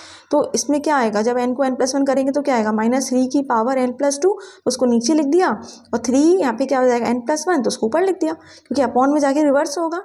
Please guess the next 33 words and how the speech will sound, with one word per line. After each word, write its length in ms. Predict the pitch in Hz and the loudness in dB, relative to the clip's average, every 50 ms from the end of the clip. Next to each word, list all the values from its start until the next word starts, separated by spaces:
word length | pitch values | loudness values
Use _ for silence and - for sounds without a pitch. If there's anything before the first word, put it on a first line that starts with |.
| - - - - _ - | -12 -20 -20 -20 _ -4
तो 60 | 262 | -2
आप 200 | 254 262 262 254 | -2 -2 -2 -2
चाहे 180 | - 269 285 294 | 0 0 0 0
पहले 240 | 294 285 269 277 294 | 0 0 0 0 0
पुट 200 | 294 269 269 - | -2 -4 -4 -2
करके 280 | - 269 269 269 285 | 0 0 0 0 -2
फिर 160 | 277 - 262 | -2 0 0
ऊपर 280 | 294 285 285 320 311 302 | 0 0 0 0 0 0
ले 140 | 294 285 285 | 0 0 0
आओ 160 | 294 302 330 | 0 0 -2
या 140 | 302 320 320 | -2 -2 -2
डायरेक्ट 360 | 269 208 196 190 196 196 - | -2 -4 -4 -6 -8 -12 -12
कर 60 | - - | -12 -12
दो। 160 | - - 220 | -10 -8 -6
तो 80 | 240 | -4
मैंने 220 | 247 240 226 247 269 | -2 -2 0 0 0
अभी 200 | 262 220 269 277 | 0 0 2 2
यहाँ 160 | 262 247 240 | 2 0 0
पे 80 | 240 285 | -2 -2
सारे 280 | - 269 226 220 240 | -2 0 0 0 0
क्वेश्चंस 320 | 247 240 226 - 254 254 - | -2 -2 -4 -4 -6 -6 -6
में 60 | - 277 | -4 -4
डायरेक्ट 260 | 220 - - - - | -4 -4 -4 -6 -8
किया 200 | - - - - | -8 -10 -10 -10
हुआ 180 | 113 143 107 - | -8 -10 -12 -12
है, 100 | - - _ _ _ _ _ _ _ _ _ - | -16 -18 _ _ _ _ _ _ _ _ _ -4
ठीक 200 | - 285 277 349 | -2 0 0 2
है। 120 | 359 415 415 - - - - | 0 0 -2 -6 -14 -8 -8
तो 80 | 233 | -4
क्या 200 | - 254 226 233 | -2 0 0 0
किया, 380 | 240 233 262 262 285 302 359 440 - - - _ - - | 0 0 0 0 2 2 0 -2 -4 -8 -16 _ -4 -2
एएन 360 | 214 208 208 226 233 247 254 | 0 2 2 2 0 0 0
लिखा 320 | 240 254 254 - 277 269 | 0 0 -2 -2 -2 -2